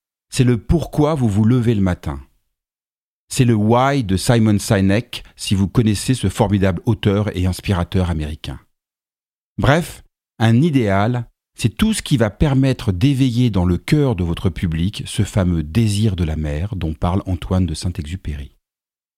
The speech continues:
C'est tout ce qui va donner du sens à vos actions et inspirer les gens qui vous écoutent. Et dans une prise de parole, partager son idéal, c'est très important, car cela permet de donner une dimension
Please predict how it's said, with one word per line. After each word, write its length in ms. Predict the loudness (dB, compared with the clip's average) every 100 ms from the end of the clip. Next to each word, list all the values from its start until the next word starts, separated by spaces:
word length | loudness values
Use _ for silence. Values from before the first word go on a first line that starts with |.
| _ _
C'est 140 | -2 0
tout 100 | 0
ce 80 | 0
qui 140 | 0
va 120 | 2
donner 220 | 2 2
du 160 | 0 -2
sens 460 | -6 -2 0 0 -2
à 60 |
vos 200 | 0 0
actions 480 | -2 -4 -8 -6 -6 _ _ _ _ -4
et 120 | 0
inspirer 460 | 0 0 -4 0 0
les 120 | 0
gens 240 | -2 -2
qui 160 | -2 -4
vous 220 | -6 -4
écoutent. 480 | -6 -10 -20 -20 -20 _ _ _ _ _ _ _ _ _ -4
Et 80 | 0
dans 140 | 2
une 200 | 2 0
prise 240 | 2 0 2
de 80 | 0
parole, 560 | 0 0 0 0 -2 -8 _ _ _ _
partager 460 | -4 0 0 2 0
son 240 | 0 2
idéal, 400 | 2 2 2 2
c'est 180 | 0 -4
très 300 | 0 0 2
important, 580 | 0 0 -4 -4 -8 -10 _ _ _
car 120 | -4
cela 240 | 0 2 2
permet 380 | 2 2 2 2
de 100 | 2
donner 300 | 2 2 2
une 140 | 0
dimension 680 | 2 2 0 -2 -4 -4